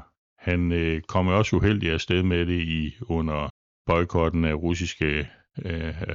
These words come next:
af Rusland her efter invasionen, fordi han er som sagt skohandler, og, øh, og der ville han jo ikke tage Ecco-sko ned fra hylderne, til trods for, at Ecco tjener styrt med penge i,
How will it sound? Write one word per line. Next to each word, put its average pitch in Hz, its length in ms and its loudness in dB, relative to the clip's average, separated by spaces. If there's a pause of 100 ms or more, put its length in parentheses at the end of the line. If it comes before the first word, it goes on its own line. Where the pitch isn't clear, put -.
(160)
af 85 140 -6
Rusland 87 440 0
her 82 160 -2
efter 80 280 -4
invasionen, 80 640 0
fordi 80 480 -6
han 80 280 -4 (300)
er 85 80 -2
som 90 220 -6
sagt 80 260 -2
skohandler, 82 600 0 (540)
og, 78 380 0
øh, 73 360 -2 (200)
og 80 280 -4
der 82 260 0 (1080)
ville 85 180 2
han 87 120 2
jo 80 140 2
ikke 90 140 2
tage 82 400 -2
Ecco-sko 82 800 0
ned 80 160 0
fra - 140 -4
hylderne, 82 440 0
til - 140 -10
trods - 320 -4
for, 85 220 -6
at 82 100 -6
Ecco 82 360 -4 (240)
tjener 82 320 -2
styrt 78 320 -2
med 82 120 -4
penge 85 380 -4
i, 85 140 -4